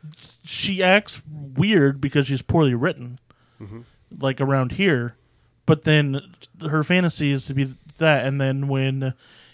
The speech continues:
Speaker 1: his fantasy is to beat up
Speaker 2: I
Speaker 1: the guy.
Speaker 2: understand what her fantasies and what her motivations are, but I'm saying she's a mean person for how she tries to make those things happen.
Speaker 1: But then his fantasy is to beat up the guy for her,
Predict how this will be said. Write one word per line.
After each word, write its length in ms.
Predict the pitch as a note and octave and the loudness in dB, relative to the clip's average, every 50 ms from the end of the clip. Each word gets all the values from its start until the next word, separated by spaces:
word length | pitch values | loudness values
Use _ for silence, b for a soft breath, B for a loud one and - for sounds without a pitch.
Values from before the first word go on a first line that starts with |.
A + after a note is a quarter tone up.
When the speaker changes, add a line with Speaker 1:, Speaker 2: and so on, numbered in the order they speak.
| b | b
Speaker 1:
his 300 | b - - F#3 G#3 G3+ - | b 0 2 2 2 2 0
fantasy 720 | - F3+ E3+ D#3 C#3+ C3 - - D3 C3+ B2+ B2+ B2 - b b b b b b | 0 2 2 2 2 0 -2 -2 -2 -2 -2 -2 -4 -6 b b b b b b
is 300 | - D3+ C#3 C3+ C3 - - | -4 -2 0 0 -2 -2 -2
to 120 | - D3+ | -2 -2
beat 280 | C3 - - D#3 D#3+ D#3 | -2 0 -2 -2 2 2
up 120 | D#3 D#3 F3 | 2 2 2
Speaker 2:
I 60 | F#3+ | 0
Speaker 1:
the 120 | - D3+ D3+ | -2 -2 -2
guy. 40 | F#3 - D3 C#3+ C#3+ C#3+ | 0 2 4 4 4 6
Speaker 2:
understand 280 | C#3 C#3 C3+ - F#3+ G3 | 4 4 2 2 0 -2
what 160 | G#3 F#3 C#3 | -4 -4 -4
her 140 | D#3+ E3+ D#3 | -6 -8 -8
fantasies 640 | - - E3+ E3+ F3 F3 D#3+ - F#3 F3+ D3+ C#3 | -6 -6 -4 -4 -4 -4 -6 -6 -6 -6 -6 -4
and 140 | D#3+ D3+ C#3+ | -6 -4 -4
what 140 | D3 D#3 C#3 | -4 -4 -4
her 80 | D3+ D3+ | -4 -2
motivations 640 | D3 D3 D3+ D3 C3+ C#3 D3 B2+ - C#3+ B2+ A2+ | 0 0 0 2 0 -2 -4 -4 -6 -8 -6 -4
are, 160 | D3 C#3+ C#3 | -2 -2 -2
but 120 | A#2 C3 B2 | -2 -2 -4
I'm 100 | B2 A#2+ | -4 -4
saying 320 | - - - C#3+ C#3 C#3+ C3 | -8 -8 -6 -6 -6 -6 -6
she's 260 | - - D3+ C#3 C3 | -6 -6 -6 -8 -8
a 120 | C3+ B2 | -8 -10
mean 380 | A#2 A#2+ B2 B2+ C3 C3+ C#3 C3 | -8 -6 -6 -4 -4 -4 -6 -6
person 460 | - - - C#3 C#3+ - - C3+ A#2+ A2 | -8 -6 -4 -4 -4 -4 -4 -8 -10 -8
for 160 | - A#2+ A2+ | -8 -10 -10
how 240 | G#2 - A#2+ A#2+ C3 | -8 -6 -6 -6 -4
she 240 | A#2+ - - - A#2 | -6 -8 -10 -10 -12
tries 360 | - - - A#2+ A#2 A#2 - | -14 -10 -8 -8 -8 -8 -8
to 80 | - A2+ | -10 -12
make 180 | A2 A2 G#2 - | -12 -12 -12 -10
those 200 | - A2+ G#2 - | -10 -10 -10 -10
things 260 | - A2+ G#2+ G2+ - | -14 -14 -14 -14 -14
happen. 320 | - A2 G#2+ G2+ - G2+ - | -10 -10 -10 -10 -12 -10 -10
Speaker 1:
But 120 | E3 D3 | -8 -4
then 160 | D3 D3+ D3 C3+ | -4 -4 -4 -2
his 260 | - - F#3 F3 - | -4 -4 -4 -4 -4
fantasy 560 | - F#3 E3 D#3 D3 C3+ - - C#3+ C3+ C#3 | -4 -2 0 0 0 -2 -2 -4 -4 -4 -2
is 180 | C#3 C3+ A#2+ - | -4 -6 -8 -6
to 100 | - C#3+ C3 | -8 -8 -8
beat 380 | A#2+ - _ D3+ D3+ D3 C#3 | -8 -10 _ -4 -2 0 2
up 260 | C#3 C#3 C#3 C#3 - - | 2 2 2 2 0 -4
the 120 | C#3 C#3 | -8 -8
guy 400 | B2 A#2 C3+ C3 C3 B2+ B2 B2 | -6 -4 -2 -2 -2 -2 -2 -4
for 360 | A#2 - - D3 C#3+ C#3 C3 A#2+ | -6 -8 -4 0 2 2 2 0
her, 460 | - F3 F3 E3+ C#3 B2 A#2+ A#2+ | 0 0 0 2 0 0 -2 -6